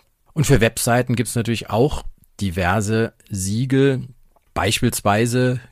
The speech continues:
gibt's jetzt seit neuestem auch so ein Energieeffizienzlabel, was ihr von Elektrogeräten kennt.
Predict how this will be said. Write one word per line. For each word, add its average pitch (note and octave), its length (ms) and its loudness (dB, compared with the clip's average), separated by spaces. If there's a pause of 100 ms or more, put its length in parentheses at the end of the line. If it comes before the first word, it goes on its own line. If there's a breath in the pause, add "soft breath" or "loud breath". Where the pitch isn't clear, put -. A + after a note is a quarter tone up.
gibt's - 200 -6
jetzt G2+ 160 -2
seit G2+ 200 -6
neuestem F#2+ 340 -2
auch F#2 160 -6
so - 120 -6
ein G2 80 -2
Energieeffizienzlabel, F#2+ 1600 -4 (680 soft breath)
was G2 200 -6
ihr F#2 260 -6
von F#2 360 -8
Elektrogeräten F2+ 960 -6
kennt. - 560 -6